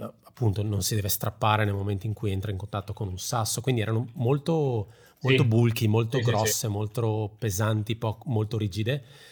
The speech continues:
Speaker 1: Eh, noto negli ultimi anni, e lo dico anche perché mi è capitato di correre con delle scarpe trail su strada e trovarmi incredibilmente bene,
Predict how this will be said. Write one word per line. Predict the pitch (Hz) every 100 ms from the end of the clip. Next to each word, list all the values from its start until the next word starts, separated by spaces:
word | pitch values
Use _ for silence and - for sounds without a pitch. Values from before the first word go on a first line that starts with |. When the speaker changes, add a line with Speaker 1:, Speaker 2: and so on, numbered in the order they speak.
| - _ _
Speaker 1:
Eh, | - 131
noto | 131 160 143 110
negli | 101 110 113
ultimi | 135 - 131
anni, | 101 98 101
e | - 113 - -
lo | -
dico | 110 139 131
anche | 107
perché | 113 98
mi | 101
è | 101
capitato | 104 107 107
di | 107
correre | 104 - 117 104 90
con | 104 101 - _
delle | - 110 104
scarpe | - - 113 110
trail | - 113 95
su | - - 123
strada | - - 107 101
e | 90
trovarmi | - 95 104 98
incredibilmente | 98 107 110 95 95 95 98 92
bene, | 117 92 98 110